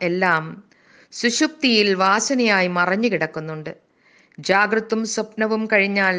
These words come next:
ശരീരത്തിനും മനസ്സിനും വീണ്ടും ഊർജ്ജസ്വലത വരുന്നതിനു വേണ്ടി പ്രകൃതി നിശ്ചയിച്ചിട്ടുള്ളതാണ് സുഷുപ്തി. അത് നിയതമായ ഒരു കണക്കിന് വന്നുകൊണ്ടു തന്നെയിരിക്കും. അതിൽ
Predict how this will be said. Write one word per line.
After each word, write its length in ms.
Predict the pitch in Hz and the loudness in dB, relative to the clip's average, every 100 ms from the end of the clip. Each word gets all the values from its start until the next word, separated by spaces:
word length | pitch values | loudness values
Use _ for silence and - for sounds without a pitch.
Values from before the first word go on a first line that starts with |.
| 175 | -4
ശരീരത്തിനും 760 | - 180 202 220 214 208 202 | -2 -2 0 0 0 -4 -4
മനസ്സിനും 520 | 190 175 190 - 208 202 | -4 -4 -4 -4 -6 -6
വീണ്ടും 420 | 190 185 196 202 202 196 | -6 -6 -4 -4 -6 -4
ഊർജ്ജസ്വലത 640 | 185 196 233 226 208 190 185 | -4 0 0 0 0 0 0
വരുന്നതിനു 560 | 180 175 180 185 190 | 0 0 -2 -2 -2
വേണ്ടി 360 | 185 175 170 165 - _ - - - _ | 0 0 -2 -6 -8 _ -20 -20 -20 _
പ്രകൃതി 420 | 202 220 254 233 | -2 0 2 2
നിശ്ചയിച്ചിട്ടുള്ളതാണ് 1160 | 247 240 233 269 254 196 175 170 170 170 165 160 | 2 2 -2 -2 0 -2 -8 -2 0 2 0 -2
സുഷുപ്തി. 600 | 156 175 - 190 180 - - _ _ _ _ _ _ _ _ - | -6 -8 -6 -6 -8 -10 -12 _ _ _ _ _ _ _ _ -2
അത് 180 | 185 202 | 0 2
നിയതമായ 640 | 202 202 220 233 220 208 202 | 0 2 2 4 4 4 4
ഒരു 180 | 196 190 | 2 0
കണക്കിന് 500 | 190 175 180 208 196 | 0 -2 -2 -2 -2
വന്നുകൊണ്ടു 540 | 185 185 233 208 185 | -2 0 -2 -2 -2
തന്നെയിരിക്കും. 800 | 185 175 170 170 170 156 151 165 - _ _ _ _ _ _ - | -2 -2 -2 -4 -6 -8 -10 -14 -14 _ _ _ _ _ _ -2
അതിൽ 240 | 208 254 | 2 4